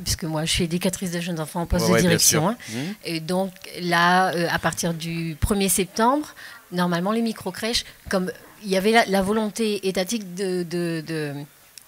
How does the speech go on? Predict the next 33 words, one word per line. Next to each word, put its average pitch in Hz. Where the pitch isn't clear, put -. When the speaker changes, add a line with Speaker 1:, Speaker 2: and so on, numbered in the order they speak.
Speaker 1:
de 175
développer 226
les 202
places, 175
mais 196
pas 254
en 220
créant 233
des 294
structures, 233
hein. 254
Ce -
qu'on 220
a 202
fait, 294
c'est -
qu'on 190
a 170
pris 269
les 262
microcrèches 262
et 202
on 202
augmente 269
les 277
places. 190
Mais 165
après, 170
voilà, 226
euh, 175
ce -
n'est 190
pas 196